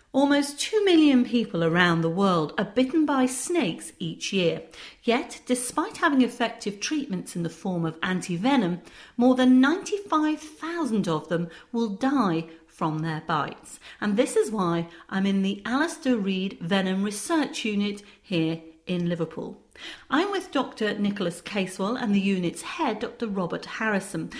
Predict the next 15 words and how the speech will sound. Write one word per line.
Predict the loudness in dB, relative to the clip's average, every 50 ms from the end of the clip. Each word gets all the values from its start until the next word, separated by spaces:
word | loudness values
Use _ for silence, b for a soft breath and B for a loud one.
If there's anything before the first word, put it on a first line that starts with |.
| B B B
We're | 2 4 4
all | 4 4 2 2
wearing | 4 4 4 4 2 0 0 -2 -4
safety | -6 -2 2 4 4 4 2 -2 -4
glasses, | 0 2 2 2 2 0 -4 -4 -4 -4 -2 -2
not | -2 -2 -2 0 2
least | 2 2 2 0 -6
because, | -8 -8 -4 -2 0 0 -2 -2 -6 B B B B
after | -6 -6 -4 -4 -6
recording | -4 -4 -6 -6 -2 0 0 2 2 0 0 0 -2
that | -2 -6 -8 -8
rattle | -4 -2 -2 -2 -4 -4 -4 -4 -4 -4 -6
of | -6 -2
a | -2 -2
rattlesnake, | 2 2 0 0 2 0 0 0 0 -2 0 -2 -4 -8 -12